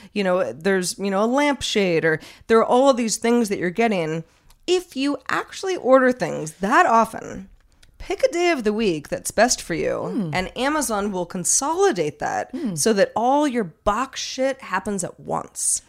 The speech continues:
Speaker 2: Ooh.
Speaker 1: instead of throughout the week where you're like, "Oh God, there's another box," and
Speaker 2: Yeah.
Speaker 1: eh, yeah, th-, this
Speaker 2: Yeah.
Speaker 1: whole thing. Now, um, there are a couple good things about this. W-, first of all, uh, I work from home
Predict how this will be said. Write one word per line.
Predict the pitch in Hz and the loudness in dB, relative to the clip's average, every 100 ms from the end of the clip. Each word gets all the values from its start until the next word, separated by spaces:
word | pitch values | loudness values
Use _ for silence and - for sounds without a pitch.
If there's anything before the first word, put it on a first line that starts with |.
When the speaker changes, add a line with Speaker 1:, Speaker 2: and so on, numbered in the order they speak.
| - | -8
Speaker 2:
Ooh. | 392 294 | -2 0
Speaker 1:
instead | 208 196 220 208 | 2 2 2 0
of | 196 | -2
throughout | - 202 214 226 | -6 2 2 2
the | 220 | 0
week | 220 233 | -2 -4
where | 202 | -2
you're | 202 | 0
like, | 185 180 | 0 -2
"Oh | 214 233 | -4 -8
God, | 190 180 208 | -6 -4 -2
there's | 190 | -2
another | 170 160 | -4 -8
box," | 147 247 233 226 226 - | -10 -4 -2 0 -2 -2
and | 180 | -2
Speaker 2:
Yeah. | 170 | 0
Speaker 1:
eh, | 226 233 226 214 | 0 2 2 0
yeah, | 220 220 180 | -2 -2 -4
th-, | 175 | -8
this | - 196 | -8 -2
Speaker 2:
Yeah. | 185 170 | 2 2
Speaker 1:
whole | 202 | 0
thing. | 196 190 - - - - - | -4 -8 -10 -20 -20 -20 -4
Now, | 226 196 185 - | 2 4 2 0
um, | 190 180 175 180 - - | 0 0 -2 -6 -12 -6
there | 226 | 0
are | 226 | 0
a | |
couple | 220 311 302 | 2 2 2
good | 220 202 | 0 0
things | 180 180 | 0 -4
about | 156 165 - | -4 -4 -4
this. | - - - - - _ _ _ _ _ _ | -6 -6 -8 -10 -18 _ _ _ _ _ _
W-, | 185 175 - - | -20 -16 -18 -18
first | - 247 247 | 0 2 2
of | 180 | 2
all, | 165 160 - | 2 2 -2
uh, | - - _ _ | -10 -10 _ _
I | 180 190 | 2 4
work | 185 - | 2 -2
from | 185 | -4
home | 170 196 190 175 | 0 0 0 -2